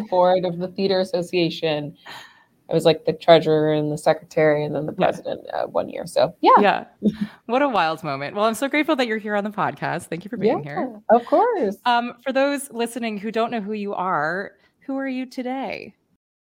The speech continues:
Speaker 1: I'm Danny. I'm a theater manager. I love the theater a lot. And so I feel lucky that I get to do it as my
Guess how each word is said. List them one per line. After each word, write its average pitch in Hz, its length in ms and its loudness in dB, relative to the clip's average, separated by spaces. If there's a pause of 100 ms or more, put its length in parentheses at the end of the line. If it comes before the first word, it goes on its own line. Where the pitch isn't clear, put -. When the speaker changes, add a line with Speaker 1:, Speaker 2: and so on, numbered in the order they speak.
Speaker 1:
I'm 180 80 -6
Danny. 240 400 0
I'm 190 60 -6
a 180 40 -10
theater 196 200 -4
manager. 185 800 0
I 165 720 4
love 175 320 -2
the 170 80 0
theater 160 440 -4
a - 60 -8
lot. 339 460 0
And 202 160 -4
so 170 440 2
I 170 60 0
feel 151 200 -8
lucky 180 280 -4
that 170 100 -2
I 165 60 -2
get - 160 -12
to - 80 -20
do - 160 -8
it - 140 -6
as - 180 -14
my - 100 -14